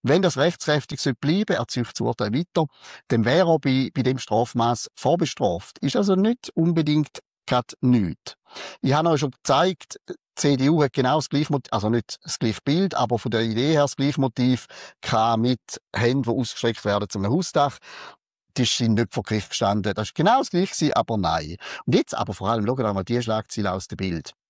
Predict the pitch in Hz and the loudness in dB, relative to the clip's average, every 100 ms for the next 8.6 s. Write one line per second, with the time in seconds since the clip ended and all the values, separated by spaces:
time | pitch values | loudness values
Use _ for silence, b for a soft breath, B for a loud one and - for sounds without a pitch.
0 | _ B B B _ 123 143 143 - 165 | _ B B B _ 2 2 0 2 4
1 | 175 160 156 143 151 - 147 131 143 - | 6 4 4 4 2 2 2 4 2 2
2 | 131 127 - 120 110 123 - 123 107 117 | 2 2 0 -2 2 0 0 -4 -2 -2
3 | - - 95 95 - 80 - _ _ _ | -2 -2 -2 -2 -6 -8 -10 _ _ _
4 | - 135 214 240 247 240 233 269 185 131 | -4 2 4 4 4 4 2 0 2 0
5 | 147 - 147 - 104 95 101 - _ - | 0 -2 -2 -2 -4 -4 -8 -16 _ -2
6 | 156 233 - 180 160 - 131 113 123 117 | 0 0 2 2 2 0 -2 0 2 2
7 | 120 120 113 - 120 113 107 165 165 147 | 2 0 -2 0 0 0 -2 -2 -2 0
8 | 156 - 143 95 98 | -2 -2 -2 -2 -4